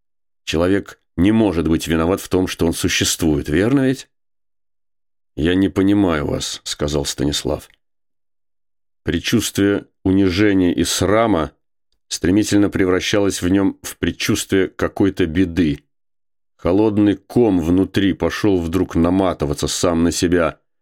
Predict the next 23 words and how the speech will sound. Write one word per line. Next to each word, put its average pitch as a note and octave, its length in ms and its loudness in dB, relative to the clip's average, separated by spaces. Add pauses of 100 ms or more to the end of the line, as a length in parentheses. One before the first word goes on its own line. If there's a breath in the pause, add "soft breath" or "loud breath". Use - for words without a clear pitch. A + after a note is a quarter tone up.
(200)
расти, F#2 800 0
леденя F2 520 2
кишки. - 680 -4 (1160)
"Если F2+ 580 2
вы F2 300 2
спрашиваете E2 760 -2
моего E2+ 460 2
мнения", E2+ 640 2
проговорил D#2 540 0
Вениамин D#2 480 0
Иванович, E2 500 -2 (480)
тщательно D#2+ 500 0
подбирая D#2+ 420 0
слова, D2+ 480 -2 (640)
"то D#2 80 -2
я G#2 140 2
скажу: D2+ 540 -2 (600)
вы A2+ 280 4
ни D3 120 4
в C#3+ 60 -4
чем C#3 300 4
не C3 80 4
виноваты. C3+ 640 0